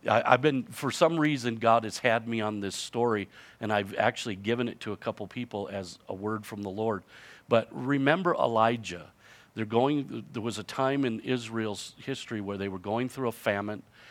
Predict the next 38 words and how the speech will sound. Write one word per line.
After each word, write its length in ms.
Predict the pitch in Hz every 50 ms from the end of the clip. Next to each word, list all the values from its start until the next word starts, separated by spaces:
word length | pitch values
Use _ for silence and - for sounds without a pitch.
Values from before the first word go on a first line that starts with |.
| - - - -
they 140 | 113 104 101
were 100 | 104 101
going 300 | 98 104 107 113 127 117
through 240 | 120 120 117 113
a 20 | 107
drought, 540 | 95 92 98 98 92 95 98 95 - - - _ _ - - - - _ -
and 120 | 104 98
God 280 | 101 107 107 113 113 110
was 160 | 117 110 -
gonna 160 | 123 110 101
take 340 | - - 123 120 - - -
care 480 | - - 123 120 117 98 92 101 95 - _ - - - - _ -
of 320 | - 104 98 98 95 98
the 80 | 107 -
prophet. 440 | - 127 127 127 - - 98 - - -
And 160 | 113 101 104 104
he 80 | 98
tells 440 | - - - 113 120 127 131 127 139
Elijah, 680 | - 123 123 127 120 123 139 143 131 107 95 90 92 95
he 180 | - - 104 98
says, 320 | - - 113 98 90 - - - - - - -
"I 80 | - 104
want 320 | 104 110 117 127 123 -
you 80 | 147 127
to 80 | 127 120
go 260 | 107 110 107 110 113
to 160 | 104 - 123
the 100 | 107 107
brook 380 | 92 90 104 101 107 - _ -
Cherith 600 | - - - 135 135 110 90 - - - - - _ _ - - - - _ -
because 320 | 120 110 - 127 110 98
I've 200 | 113 107 101 -
commanded," 460 | - - 110 107 113 117 123 123 113 117
now 140 | 120 120
listen 340 | 120 123 143 - - 160 160
to 60 | 160
the 100 | 147 156
wording, 320 | 143 151 143 135 110 80